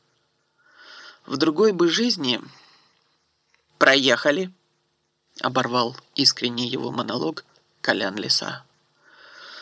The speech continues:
Другой жизни у меня нет. Вернемся к нашему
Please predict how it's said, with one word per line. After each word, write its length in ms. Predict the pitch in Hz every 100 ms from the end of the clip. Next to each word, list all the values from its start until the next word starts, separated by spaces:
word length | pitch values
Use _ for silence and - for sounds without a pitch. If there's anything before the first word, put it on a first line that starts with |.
| - - - _ - -
Другой 340 | 160 175 -
жизни 340 | - 226 190 185
у 80 | 165
меня 260 | 151 160
нет. 400 | 147 117 113 - - - _ _ _ _ _ _ _ _ _ - _ _ _ _ _ _ _ -
Вернемся 480 | 147 170 220 214 180
к 60 |
нашему 520 | 180 175 - 170 160